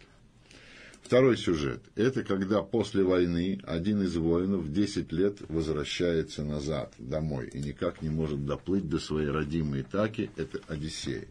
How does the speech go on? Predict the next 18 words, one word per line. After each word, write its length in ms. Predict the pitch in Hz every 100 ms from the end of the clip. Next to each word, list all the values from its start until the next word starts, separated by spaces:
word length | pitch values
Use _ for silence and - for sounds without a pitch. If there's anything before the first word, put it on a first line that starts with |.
| -
Итак, 260 | 71 92 -
Илиада 480 | 110 98 98 85 71
и 40 | 73
Одиссея. 540 | 69 73 - 123 120 - - - -
Тем 260 | - 113 95
и 40 |
хороши 520 | 95 92 95 - 90 80
эти 180 | -
две 280 | 76 78 85
великие 540 | 71 90 95 92 71 71
архаические 680 | - 85 80 71 - 78 69
поэмы 440 | 80 80 71 67
Гомера, 480 | 64 69 90 113 101
что 180 | - 76
они 180 | 85
задают 560 | 73 80 71 76 101 98
сразу 500 | - 80 98 85 87
два 480 | 71 73 92 107